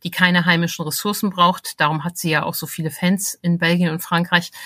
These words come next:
Aber dass es eben ein Problem ist, wenn diese Technik, diese Technologie nicht mit dem ordentlichen Sicherheitsbewusstsein und Absicherung gehandhabt wird. Und das scheint in Belgien der Fall zu sein, wie die lange Kette von Vorfällen zeigt.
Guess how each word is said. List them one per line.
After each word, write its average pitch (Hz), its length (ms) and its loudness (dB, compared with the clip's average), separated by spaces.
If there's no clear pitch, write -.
Aber 165 160 2
dass 160 160 -2
es - 180 -4
eben 165 300 0
ein - 60 -16
Problem 170 420 2
ist, 160 180 -2
wenn 156 240 2
diese 165 300 -2
Technik, - 560 -4
diese 170 240 -2
Technologie 160 720 -2
nicht 175 240 0
mit 160 140 -2
dem 156 120 -4
ordentlichen 160 600 0
Sicherheitsbewusstsein 165 1300 0
und 151 120 -2
Absicherung 160 500 -2
gehandhabt 175 540 -2
wird. 165 200 2
Und 156 260 -2
das - 280 0
scheint 165 260 0
in 151 140 -4
Belgien 160 320 2
der 156 100 -2
Fall 160 240 -2
zu - 140 -6
sein, 156 340 0
wie 156 80 -6
die 147 100 -4
lange 151 300 -2
Kette 170 300 -6
von 147 220 -6
Vorfällen 143 760 -2
zeigt. - 400 -2